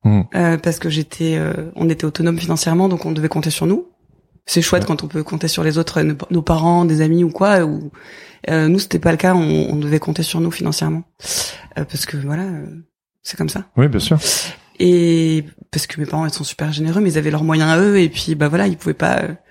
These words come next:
Speaker 2: me sécuriser à ce niveau-là <laughs> justement.
Speaker 1: Bien sûr.
Speaker 2: Et donc, euh, bah en fait, c'est, c'était un soulagement parce que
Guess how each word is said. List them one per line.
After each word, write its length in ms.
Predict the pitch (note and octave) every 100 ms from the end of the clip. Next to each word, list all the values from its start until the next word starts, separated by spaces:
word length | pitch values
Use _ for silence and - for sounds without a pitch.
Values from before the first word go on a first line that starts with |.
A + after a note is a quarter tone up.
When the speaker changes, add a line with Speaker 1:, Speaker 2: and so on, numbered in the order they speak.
| _
Speaker 2:
me 80 | E3+
sécuriser 520 | D#3+ E3 E3 E3 D#3
à 60 | E3
ce 100 | D#3
niveau-là 220 | D#3+ G3
<laughs> 60 | G3
justement. 440 | G3+ - - - -
Speaker 1:
Bien 100 | G2+
sûr. 220 | - C3 - B2 D3+ - D3
Speaker 2:
Et 100 | A3
donc, 280 | G3+ G#3+ G#3+
euh, 60 |
bah 180 | F#3+ F#3+
en 60 | G3
fait, 180 | C#4 C#4+
c'est, 200 | - -
c'était 240 | G3 -
un 100 | G3+
soulagement 420 | G3+ G#3 G#3 B3 C4+
parce 200 | G#3 -
que 520 | G3 F3+ F3 E3+